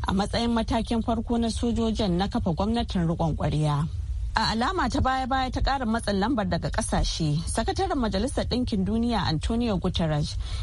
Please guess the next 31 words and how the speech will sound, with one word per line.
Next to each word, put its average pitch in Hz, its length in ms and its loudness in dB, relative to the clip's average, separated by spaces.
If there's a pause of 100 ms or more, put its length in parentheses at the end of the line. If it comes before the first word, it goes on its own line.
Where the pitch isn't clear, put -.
(140)
ya 220 180 0
yi 427 60 -2
magana 262 400 0
da 190 60 0
shugaban 180 480 0
sojojin 226 500 0
Sudan 165 540 0
Abdel 156 320 0
Fattah 170 460 -2
al-Burhan 156 640 0
a 165 80 0
jiya 190 340 0
Alhamis. 156 480 0 (440)
Ya 233 200 2
kuma 370 260 -2
roƙe 180 400 0
shi - 240 -2
da 160 120 2
ya 165 60 2
maido 240 340 0
da 247 80 0
bin 196 200 0
kundin 214 360 0
tsarin 226 300 0
mulki 165 560 2
da 156 80 0
shirin 202 320 0
kafa 214 240 0
gwamnatin 214 460 0
haɗin 165 320 0
gwiwa. 151 460 0